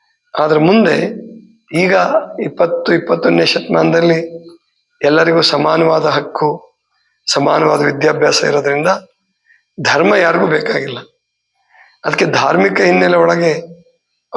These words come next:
ಪ್ರಾಯಶಃ ಅಂಬೇಡ್ಕರ್ಗೆ ಅರ್ಥ ಆಗಿತ್ತು ಅನ್ಸುತ್ತದು. ಧರ್ಮ ಬೇಕೇ ಬೇಕು ಜಾತಿ ನಿವಾರಣೆಗೆ ಅಂತ ಹೇಳಿ ಅವರು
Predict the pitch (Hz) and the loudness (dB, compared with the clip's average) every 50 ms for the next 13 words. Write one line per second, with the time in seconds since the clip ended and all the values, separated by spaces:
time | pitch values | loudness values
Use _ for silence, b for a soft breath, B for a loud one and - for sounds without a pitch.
0 | 151 143 - 165 170 170 165 - 160 151 160 175 185 180 180 190 185 175 170 151 | -10 -2 0 2 2 2 2 2 2 2 2 2 2 0 0 0 0 2 2 0
1 | 139 - - - 170 160 160 165 165 - 160 156 147 - - 170 - 151 135 123 | 0 -2 -2 -2 -2 -2 -2 -4 -4 -4 -4 -2 -2 -2 -4 -4 -6 -6 -6 -6
2 | 135 139 160 - _ _ _ _ _ b b b b b b b b _ - 139 | -6 -10 -14 -16 _ _ _ _ _ b b b b b b b b _ -4 -2
3 | 131 143 156 - 185 170 156 160 160 - - 180 165 170 160 - - - - - | 0 2 2 2 2 2 2 0 0 2 0 0 2 2 0 0 -2 -6 -8 -8
4 | - - - - _ _ _ _ _ _ _ _ _ _ _ - - 147 147 151 | -12 -16 -20 -20 _ _ _ _ _ _ _ _ _ _ _ -2 2 2 2 2
5 | 147 - 175 160 156 156 156 156 151 151 151 147 147 143 143 143 - 139 139 151 | 2 0 0 2 2 2 2 2 2 2 2 0 0 0 -2 -2 -2 0 0 0
6 | 156 147 131 123 - - - _ _ _ _ _ _ _ _ _ _ _ - 135 | 0 0 -2 -4 -6 -12 -18 _ _ _ _ _ _ _ _ _ _ _ -2 0
7 | 139 135 135 127 - - - - | 2 2 0 0 -2 -8 -16 -20